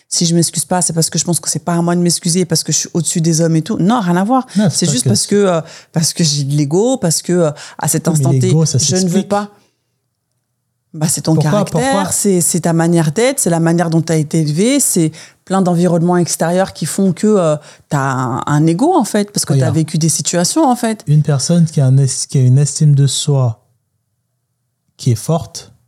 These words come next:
Speaker 2: une
Speaker 1: Ouais.
Speaker 2: personne qui se, qui s'estime vraiment, tu vois, moi, je suis ceci, qui a beaucoup de, qui se voit vraiment, genre, moi, je suis, euh,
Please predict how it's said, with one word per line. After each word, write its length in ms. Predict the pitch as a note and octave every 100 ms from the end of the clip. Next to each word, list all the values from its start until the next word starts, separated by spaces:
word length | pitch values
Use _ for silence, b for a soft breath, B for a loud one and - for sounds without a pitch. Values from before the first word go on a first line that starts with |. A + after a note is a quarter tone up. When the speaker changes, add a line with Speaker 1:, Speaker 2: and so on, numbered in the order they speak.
| _ _ -
Speaker 2:
une 80 | D#3+
Speaker 1:
Ouais. 140 | D#3+
Speaker 2:
personne 340 | D#3+ A3+ D#3 D3
qui 200 | - C3+
se, 320 | - A#2+ A2
qui 160 | - A2+
s'estime 500 | C#3 C3 - C3+ A#2
vraiment, 420 | A#2 A#2+ C3+ B2+
tu 160 | -
vois, 180 | G2+ G#2
moi, 360 | G2+ A#2 B2 A#2+
je 160 | G2+
suis 220 | G2+ - G#2
ceci, 640 | A2 G2+ - C3 C3 B2 - _ _
qui 120 | -
a 80 | G#2+
beaucoup 380 | F#2+ G#2 G#2 C3+
de, 320 | A2+ G2+ G2 b b b b b b
qui 100 | B2+
se 120 | -
voit 220 | G#2 C3
vraiment, 440 | A#2+ A#2 A#2 C3 B2+
genre, 380 | A2 A#2+ G#2+ F#2+
moi, 200 | G#2 A2
je 100 | G#2
suis, 340 | - - A2+
euh, 280 | G#2+ F#2+ F#2